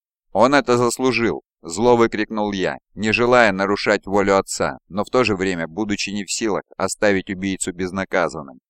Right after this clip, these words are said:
«Вулкан, пожалуйста, не убивай его!» «Отец!» Чья-то рука, холодная и цепкая, схватила меня за плечо. Я больше не сжимал копье, оно пропало как дым, утекающий сквозь пальцы.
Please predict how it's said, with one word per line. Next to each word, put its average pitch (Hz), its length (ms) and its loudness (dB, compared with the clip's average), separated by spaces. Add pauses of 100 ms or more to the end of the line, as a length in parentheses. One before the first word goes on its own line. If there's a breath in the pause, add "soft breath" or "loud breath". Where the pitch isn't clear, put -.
(340)
«Вулкан, 120 560 4
пожалуйста, 101 680 4
не 95 120 -6
убивай 113 520 4
его!» 71 260 -4 (380)
«Отец!» 107 580 2 (560)
Чья-то 127 480 4
рука, 123 460 4
холодная 104 600 2
и - 20 -2
цепкая, 80 540 -2
схватила 104 520 -2
меня 98 300 0
за 95 120 -2
плечо. 95 480 -6 (480)
Я 117 160 4
больше 143 360 6
не 139 120 0
сжимал 120 400 4
копье, 78 460 -6 (160)
оно 135 320 4
пропало 101 500 4
как 98 260 -2
дым, 87 220 -6 (120)
утекающий 101 760 2
сквозь - 440 -4
пальцы. 82 400 -2